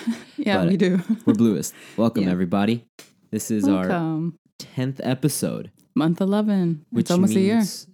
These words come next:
Speaker 2: yeah, so which means this is gonna be a public episode. It's going to be, uh, public for everyone. Usually, our podcasts are for subs only. But every five episodes, so episode one, five, and now ten will be a public episode.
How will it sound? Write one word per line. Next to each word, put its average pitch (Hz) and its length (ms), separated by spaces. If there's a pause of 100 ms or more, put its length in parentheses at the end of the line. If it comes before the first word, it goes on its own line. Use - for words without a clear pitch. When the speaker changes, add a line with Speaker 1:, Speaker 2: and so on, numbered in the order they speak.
(160)
Speaker 2:
yeah, 143 180
so 107 160
which 117 240
means 123 240
this 113 160
is 120 100
gonna 123 220
be 110 180
a 92 60
public 101 400
episode. 92 600
It's - 200
going 92 260
to 85 120
be, 87 300
uh, 80 200
public 90 320
for - 160
everyone. 92 480 (240)
Usually, 127 480 (160)
our 92 160
podcasts 92 680
are 87 80
for 87 220
subs 98 360
only. 95 440 (400)
But 87 300
every 101 240
five 98 380
episodes, 120 560
so - 160
episode 87 500
one, 101 380
five, 107 500
and 90 140
now 87 260
ten 110 460 (400)
will 95 140
be 87 200
a 82 60
public 113 340
episode. 90 580